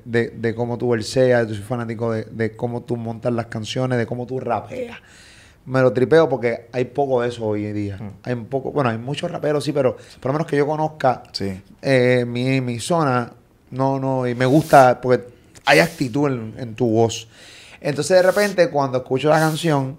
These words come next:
Speaker 1: que me parece increíble, de repente me menciona, empiezan los poscateros en R D,
Speaker 2: Mm.
Speaker 1: "Le manda fuego a Molusco Redimido", y "Le manda fuego a Molusco". Yo nunca lo vi como un fuego.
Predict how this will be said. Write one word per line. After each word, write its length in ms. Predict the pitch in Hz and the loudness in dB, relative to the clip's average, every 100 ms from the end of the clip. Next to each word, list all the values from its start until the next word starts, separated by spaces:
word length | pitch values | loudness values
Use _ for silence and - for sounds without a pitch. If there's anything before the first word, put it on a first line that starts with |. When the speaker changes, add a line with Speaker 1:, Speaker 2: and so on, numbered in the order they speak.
| - | -10
Speaker 1:
que 60 | |
me 80 | 120 | -4
parece 240 | 110 107 113 | -2 -4 -6
increíble, 280 | 117 143 | -2 0
de 60 | 143 | 2
repente 260 | 113 107 120 | 2 0 0
me 100 | 131 | 2
menciona, 540 | 135 - 139 123 117 - | 0 0 0 2 0 -6
empiezan 640 | 110 113 123 131 131 131 | -10 -6 -2 -2 -2 -2
los 120 | 131 | -2
poscateros 600 | - 135 - 135 131 131 | -2 -2 2 4 4 2
en 60 | 127 | 0
R 240 | 123 131 | 4 6
D, 320 | 127 131 117 - - | 8 6 4 -2 -12
Speaker 2:
Mm. 280 | 113 98 143 | -12 0 6
Speaker 1:
"Le 80 | |
manda 300 | 165 196 208 190 | 8 8 8 10
fuego 180 | 226 220 | 10 10
a 60 | |
Molusco 440 | 214 226 226 226 226 | 10 10 10 10 8
Redimido", 600 | 220 220 226 226 220 196 | 10 10 8 6 8 8
y 60 | |
"Le 100 | 180 | 6
manda 320 | 185 214 214 | 6 6 6
fuego 300 | 214 214 214 | 6 6 6
a 140 | 208 202 | 8 6
Molusco". 360 | 202 202 175 - 139 | 2 2 2 0 0
Yo 160 | 156 | -2
nunca 280 | 185 214 185 | -2 -4 -2
lo 120 | 170 | 0
vi 100 | 160 | 0
como 200 | 165 165 | -2 -4
un 120 | 156 156 | -6 -10
fuego. 480 | - 165 196 143 | -4 -4 -4 -6